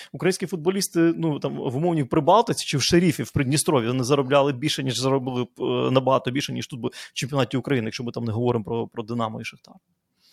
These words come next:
Тому си-, ситуація дуже серйозно, дуже суттєво помінялася. І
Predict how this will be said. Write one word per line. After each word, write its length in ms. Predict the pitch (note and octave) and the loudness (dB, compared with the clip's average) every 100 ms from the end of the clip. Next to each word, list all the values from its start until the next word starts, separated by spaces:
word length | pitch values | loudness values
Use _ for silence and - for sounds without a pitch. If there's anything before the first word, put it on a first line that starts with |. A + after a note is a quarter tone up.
| _ _ _ | _ _ _
Тому 580 | B2 A#2+ C3+ E3+ F3 D3 | -8 -2 0 0 0 0
си-, 180 | - D#3+ C3+ D3 | 0 -2 -6 -6
ситуація 560 | C#3 C#3+ - D#3+ E3+ B2+ | -4 -6 0 2 2 -2
дуже 440 | G#2+ G#2+ E3 D3 A2 | -10 -2 2 2 0
серйозно, 380 | - D3 - A2 | -6 -8 -10 -8
дуже 260 | A2 B2 | -6 -6
суттєво 340 | G#2+ - - G#2+ | -8 -12 -12 -10
помінялася. 640 | A2+ G#2+ A2 G2+ A#2 A#2+ | -12 -14 -12 -10 -8 -4
І 160 | A#2 | -2